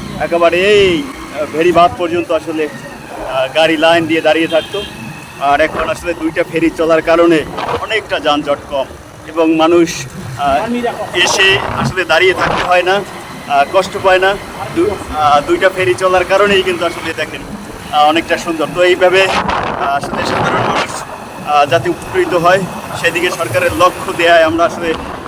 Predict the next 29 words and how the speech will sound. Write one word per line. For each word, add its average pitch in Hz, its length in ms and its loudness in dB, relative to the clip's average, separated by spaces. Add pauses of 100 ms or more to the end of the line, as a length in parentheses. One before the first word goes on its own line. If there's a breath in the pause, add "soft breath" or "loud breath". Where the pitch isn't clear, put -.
(160)
আহ, 143 280 4 (280)
ধন্যবাদ 170 280 -2
জানাই, 175 220 0
আহ, - 800 -8
এই 135 140 -4 (100)
কর্তৃপক্ষকে 175 600 -4
যা-, 165 340 6
যারা 160 180 4
আসলে 160 320 2
এই 160 80 2
দুটি 156 340 -8
ফেরি 151 220 -4 (580)
সবসময় - 580 0 (720)
চালিয়ে 196 320 6
রাখে। 160 320 0 (340)
এবং 185 220 0
বিশেষ 180 360 -2
করে 214 160 0
ধন্যবাদ 196 400 2
জানাই 202 220 2
আমাদের 190 240 0
বাংলাদেশ 185 340 0
সেনাবাহিনীকে, 190 580 -2
যে 170 280 -4 (440)
তারা 170 160 2
আসলে 190 280 -2 (560)
বিভিন্ন 214 260 -2 (160)
সময় 190 280 2 (580)
সাধারণ 202 360 2